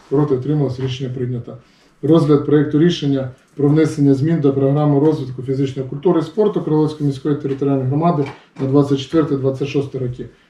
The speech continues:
Вносимо на голосування. Хто за? Проти? Утримався, рішення прийнято.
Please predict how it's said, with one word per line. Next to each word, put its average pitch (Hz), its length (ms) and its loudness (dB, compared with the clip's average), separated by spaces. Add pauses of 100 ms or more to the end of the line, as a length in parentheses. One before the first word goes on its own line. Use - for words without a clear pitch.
(120)
Вносимо 135 300 -4
на 127 60 -2
голосування. 123 400 -6
Хто 127 100 -14
за? 170 280 -2 (460)
Проти? 143 380 0 (1200)
Утримався, 135 400 -2
рішення 127 280 -4
прийнято. 123 420 -6